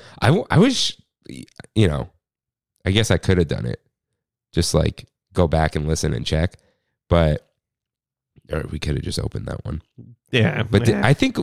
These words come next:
Speaker 1: I think we had said, like, there's gonna be one with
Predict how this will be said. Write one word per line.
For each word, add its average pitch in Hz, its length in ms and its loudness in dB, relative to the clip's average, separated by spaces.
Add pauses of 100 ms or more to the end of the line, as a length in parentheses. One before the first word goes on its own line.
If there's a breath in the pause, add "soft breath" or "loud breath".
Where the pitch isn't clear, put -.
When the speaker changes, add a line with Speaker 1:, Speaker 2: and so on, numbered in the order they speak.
(140)
Speaker 1:
I 180 120 4
think 240 220 0
we 180 140 6
had 131 120 0
said, 117 340 2
like, 92 260 2
there's 113 260 4
gonna 131 260 4
be 120 180 4
one 85 380 2 (680)
with 82 480 0